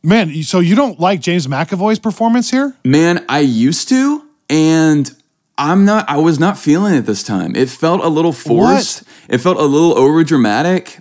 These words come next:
Speaker 2: Like, I think, or melodramatic is maybe the, the right word there, where I just, like, I, it's hard to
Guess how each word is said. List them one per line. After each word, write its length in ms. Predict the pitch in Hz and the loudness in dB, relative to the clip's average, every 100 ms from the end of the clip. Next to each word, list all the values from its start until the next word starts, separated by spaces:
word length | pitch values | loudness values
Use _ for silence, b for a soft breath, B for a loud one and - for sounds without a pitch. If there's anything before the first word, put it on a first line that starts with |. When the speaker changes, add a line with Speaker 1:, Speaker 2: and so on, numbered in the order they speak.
| - | -4
Speaker 2:
Like, 220 | 143 - _ b b b b - | -2 -4 _ b b b b -4
I 120 | 135 | -4
think, 480 | - 196 196 - - _ _ _ _ _ _ _ - | 0 0 0 -4 -20 _ _ _ _ _ _ _ -2
or 80 | 170 | 0
melodramatic 840 | 151 170 175 139 123 110 90 85 | 2 2 0 0 0 0 -4 -4
is 140 | 98 | -4
maybe 280 | 107 107 104 | 0 0 0
the, 520 | 98 - 107 92 90 - | -2 -4 -2 -2 -4 -8
the 220 | 107 107 | -6 -4
right 320 | 95 95 - | -2 -4 -2
word 320 | 104 104 113 | -2 0 0
there, 240 | 120 135 135 | 0 2 0
where 140 | 120 | 0
I 160 | 104 117 | -2 -4
just, 260 | 123 123 | -4 -4
like, 220 | 117 117 - | -4 -6 -8
I, 120 | - - | -14 -2
it's 180 | 180 175 | -2 -2
hard 340 | 160 202 220 | -4 -2 0
to 260 | 196 135 | 0 -2